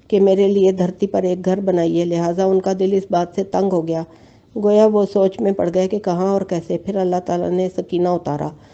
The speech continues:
वो एक शदीद हवा थी, उसका एक लंबा और बलाई हिस्सा था। वो झोंका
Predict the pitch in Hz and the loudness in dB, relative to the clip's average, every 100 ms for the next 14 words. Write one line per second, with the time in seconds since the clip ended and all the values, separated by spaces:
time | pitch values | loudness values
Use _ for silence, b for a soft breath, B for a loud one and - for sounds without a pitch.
0 | B B _ 214 220 214 214 - 190 190 | B B _ 4 6 6 4 -2 0 2
1 | 202 175 165 165 180 180 180 202 196 190 | 2 2 2 0 -2 -2 -2 0 0 0
2 | 180 185 196 - 185 185 - - _ 196 | 0 0 0 -2 -2 -2 -4 -16 _ -2
3 | 190 185 190 185 - 165 - 165 175 202 | 2 2 2 0 -4 -6 -6 -6 -2 0
4 | 190 190 185 | 0 0 0